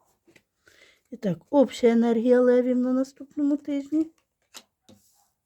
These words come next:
Що очікує левів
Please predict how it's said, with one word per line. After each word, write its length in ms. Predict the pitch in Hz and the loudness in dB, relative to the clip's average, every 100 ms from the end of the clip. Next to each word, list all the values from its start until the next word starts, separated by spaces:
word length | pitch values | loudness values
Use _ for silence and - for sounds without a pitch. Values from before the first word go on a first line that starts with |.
| _ _ _ _ _ _ _ _ _ _ _ _ | _ _ _ _ _ _ _ _ _ _ _ _
Що 280 | - 311 277 | -6 0 2
очікує 460 | - 196 - 190 | 2 -4 -2 0
левів 520 | 185 185 180 180 - | 2 2 0 -2 -8